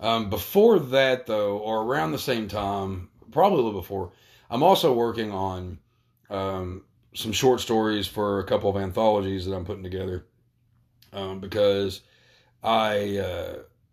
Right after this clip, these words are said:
Speaker 2: I signed an agreement with Godless today. Um, if you're not familiar with Godless, um, I don't know if I mentioned it on the Splatterpunk,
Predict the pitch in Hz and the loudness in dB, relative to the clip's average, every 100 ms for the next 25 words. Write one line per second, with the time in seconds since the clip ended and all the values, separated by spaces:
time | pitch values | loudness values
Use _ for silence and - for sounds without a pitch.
0 | _ _ _ 101 - 127 147 156 139 107 | _ _ _ -6 0 2 4 2 0 0
1 | 117 127 131 107 101 95 - 90 85 104 | 0 2 0 0 -2 -2 -6 -16 -2 2
2 | 113 87 80 - 80 73 58 - _ _ | 2 0 -8 -10 -8 -8 -10 -14 _ _
3 | _ _ _ _ _ - 92 92 90 90 | _ _ _ _ _ -10 -6 -4 -4 -6
4 | 87 98 147 160 120 101 90 98 92 92 | -8 2 2 4 0 0 -2 -2 -2 -2
5 | 95 - - - 98 95 92 92 92 113 | -4 -6 -10 -12 -8 -6 -4 -6 -4 -2
6 | 110 107 104 98 110 95 90 - 98 98 | 0 0 -2 -4 -4 -4 -6 -6 -2 -2
7 | 92 101 95 | -2 -4 -4